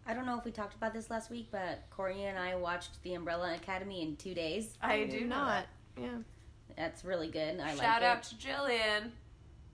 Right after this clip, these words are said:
Speaker 3: Oh, did she watch that?
Speaker 2: She wants to talk to you guys about it because I haven't seen it, so she can
Speaker 1: Oh,
Speaker 2: talk
Speaker 1: yeah.
Speaker 2: to me about it.
Speaker 3: Awesome. I'll be dressing up as a character from that for Comic-Con.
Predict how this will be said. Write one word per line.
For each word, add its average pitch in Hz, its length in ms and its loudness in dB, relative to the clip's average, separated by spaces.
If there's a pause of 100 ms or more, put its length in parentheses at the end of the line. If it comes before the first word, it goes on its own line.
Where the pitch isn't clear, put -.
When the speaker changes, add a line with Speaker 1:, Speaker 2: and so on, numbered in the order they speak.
Speaker 3:
Oh, 285 100 0
did 247 140 -2
she 240 120 -4
watch 240 260 0
that? 311 200 -6
Speaker 2:
She 247 160 -4
wants 220 220 0
to 220 60 -10
talk 202 320 2
to 214 80 -6
you 190 60 -2
guys 175 220 0
about 170 260 2
it 160 100 -2
because 185 240 -6
I 190 80 2
haven't 208 300 -4
seen 214 320 -2
it, 190 180 -2
so 233 100 -2
she 233 120 -4
can 277 120 -4
Speaker 1:
Oh, - 60 -2
Speaker 2:
talk 320 240 2
Speaker 1:
yeah. 330 140 6
Speaker 2:
to 233 60 -2
me 302 140 -2
about 370 300 6
it. 440 60 4
Speaker 3:
Awesome. 208 200 4
I'll 180 140 4
be 220 100 2
dressing 233 440 2
up 240 160 -4
as 240 100 -2
a 247 60 -4
character 254 460 -2
from 214 180 -8
that 240 160 -2
for 277 100 -6
Comic-Con. 196 600 -6